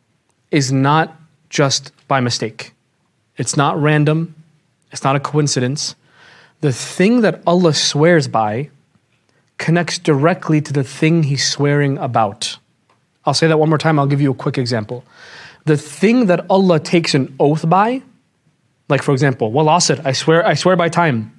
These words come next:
is directly connected to the point he's trying to make, the thing he's swearing about. So, for example,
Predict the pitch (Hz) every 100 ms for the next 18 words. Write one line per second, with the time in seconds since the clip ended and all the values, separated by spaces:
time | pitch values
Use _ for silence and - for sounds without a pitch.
0 | _ _ _ _ _ _ - _ _ _
1 | - 151 127 151 135 190 233 233 226 -
2 | 175 190 - 147 139 143 - 156 139 -
3 | - 165 190 190 151 - - 147 147 143
4 | - 131 117 104 123 - 143 131 - 131
5 | 123 120 113 110 - 139 143 175 156 139
6 | 120 101